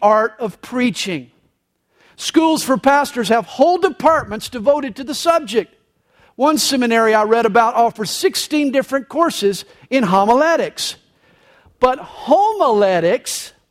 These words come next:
is when you take the power of biblical teaching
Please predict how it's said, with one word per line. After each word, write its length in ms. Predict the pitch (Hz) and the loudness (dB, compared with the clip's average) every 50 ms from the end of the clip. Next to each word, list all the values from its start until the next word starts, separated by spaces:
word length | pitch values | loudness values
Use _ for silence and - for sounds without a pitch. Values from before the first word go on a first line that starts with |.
| _ _ _ _ _ _ _ _ _ _ _ _ _ | _ _ _ _ _ _ _ _ _ _ _ _ _
is 160 | 262 247 202 | -4 -2 -2
when 200 | 226 262 277 277 | 0 0 0 0
you 140 | 277 277 254 | 0 0 -2
take 520 | - - - 233 294 330 370 311 - _ | -4 -6 -4 0 0 0 0 -2 -4 _
the 100 | - 269 | -2 -2
power 800 | 202 - - - - 247 269 302 330 339 330 277 233 208 208 214 | -2 -2 -8 -10 -4 -2 0 2 2 2 2 2 2 2 2 0
of 320 | 262 - 240 226 170 - _ | -2 -2 -2 -4 -4 -4 _
biblical 540 | - 269 302 302 294 277 - - 226 220 202 | -2 -2 -2 0 -2 -4 0 0 0 0 0
teaching 920 | - - - - 302 320 320 302 - - 202 180 165 160 185 214 208 | -2 -8 -8 -4 -2 -2 -2 -2 -4 -6 -6 -6 -6 -6 -8 -10 -16